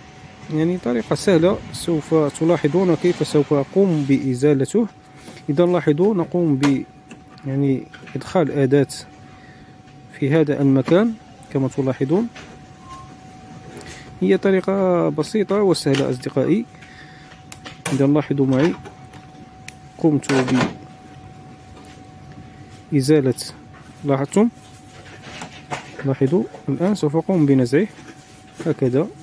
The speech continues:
بكل سهولة. والآن سوف نقوم بتركيب يعني الفليت كابل مباشرة مع التايكون،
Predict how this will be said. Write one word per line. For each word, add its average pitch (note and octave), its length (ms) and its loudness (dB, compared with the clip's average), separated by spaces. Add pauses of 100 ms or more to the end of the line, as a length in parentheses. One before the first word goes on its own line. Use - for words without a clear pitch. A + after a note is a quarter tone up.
(140)
بكل F3 360 0
سهولة. C#3 460 4 (580)
والآن G#3 260 4
سوف A3 240 0
نقوم G#3 300 2
بتركيب F#3+ 520 0 (440)
يعني D#3+ 260 2
الفليت F3 360 -2
كابل G3 440 0
مباشرة D#3 520 2
مع D#3 260 2
التايكون، D3 600 0